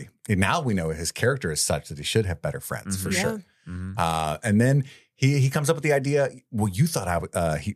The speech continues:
Speaker 2: Adam was blackmailing you. So just stick with that line of reasoning with all the other girls," right? Um, and then we cut to nineteen ninety-six. Misty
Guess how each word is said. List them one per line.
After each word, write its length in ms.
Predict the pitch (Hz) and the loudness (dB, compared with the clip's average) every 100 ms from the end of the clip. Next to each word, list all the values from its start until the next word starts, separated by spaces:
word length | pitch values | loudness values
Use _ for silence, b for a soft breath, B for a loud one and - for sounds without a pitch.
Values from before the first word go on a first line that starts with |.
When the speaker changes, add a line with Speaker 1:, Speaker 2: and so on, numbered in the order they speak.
| - | -6
Speaker 2:
Adam 240 | 82 78 | -4 -4
was 100 | 73 | -6
blackmailing 540 | - 71 76 76 73 85 | -6 -8 -4 -4 -2 2
you. 160 | 139 160 _ | 2 0 _
So 240 | - 95 | 0 0
just 320 | 82 90 - - - | 2 0 -2 -4 -8
stick 320 | - 113 - | -2 0 0
with 100 | 110 | 0
that 300 | 139 151 - - | 0 -2 -4 -10
line 300 | 107 101 104 | -2 0 2
of 80 | 92 | 2
reasoning 320 | 104 113 139 | 2 2 4
with 140 | 123 101 | 4 4
all 160 | 101 | 4
the 120 | 104 101 | 4 2
other 140 | 92 | 0
girls," 440 | - 131 95 - 82 | 0 0 0 -2 0
right? 180 | 85 - B B B B 87 | -2 -4 B B B B -2
Um, 420 | 80 73 71 - | 0 -2 -4 -6
and 100 | - | -2
then 100 | 85 | 2
we 80 | 87 | 2
cut 180 | - 110 | 2 0
to 100 | 107 | 0
nineteen 280 | 107 104 110 | -2 0 0
ninety-six. 500 | 107 104 - 113 104 | 2 2 0 0 4
Misty 520 | 123 160 - 139 | 4 4 0 -2